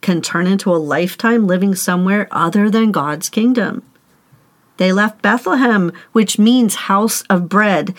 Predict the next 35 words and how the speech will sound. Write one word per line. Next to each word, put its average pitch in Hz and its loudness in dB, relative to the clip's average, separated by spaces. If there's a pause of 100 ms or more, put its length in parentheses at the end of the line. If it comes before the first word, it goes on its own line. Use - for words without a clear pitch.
(300)
to 220 2
look 247 2 (200)
for 214 0
bread 202 0
in 202 2
a 214 0
country 240 0
that 180 0
ironically 220 2
was 185 2
known 202 2 (240)
for 226 2
refusing 233 2
to 240 0
give 220 2
Israel 202 2
bread 202 2
and 180 2
water 185 2
in 196 2
Deuteronomy 180 0
twenty-three, 170 -2
three 151 -6
through 147 -6
four. - -10 (1160)
But 175 -6
thank 220 0 (220)
God, 160 0
from 208 2
this 247 0
journey 165 -4
of 156 -4
an 165 -2
unfaithful 202 0
husband 269 -2